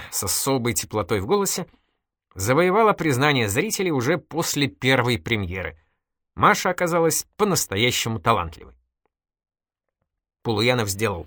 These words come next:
паузу, и следователь снова терпеливо ждал продолжения его рассказа. «Через полгода мы стали любовниками»,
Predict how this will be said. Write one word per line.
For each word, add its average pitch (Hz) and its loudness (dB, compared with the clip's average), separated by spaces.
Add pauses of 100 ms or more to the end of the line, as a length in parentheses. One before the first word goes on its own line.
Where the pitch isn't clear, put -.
паузу, 147 2 (440)
и 113 -10
следователь 156 0 (120)
снова 123 2
терпеливо 117 0
ждал 107 -2 (280)
продолжения 117 2
его 101 -2
рассказа. - -8 (1800)
«Через 151 0
полгода 180 2
мы 156 0
стали 175 0
любовниками», 139 -2